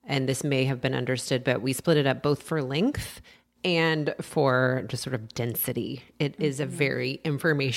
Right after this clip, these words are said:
Speaker 1: information-rich conversation, and I,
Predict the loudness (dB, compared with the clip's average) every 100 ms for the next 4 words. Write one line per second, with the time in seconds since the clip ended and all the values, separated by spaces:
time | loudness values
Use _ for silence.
0 | -2 -2 -4 -6 -6 -8 -2 0 -2 -6
1 | -20 -14 -4 -2 0 -2 -2 -4 -4 -2
2 | -4 -4 -4 -4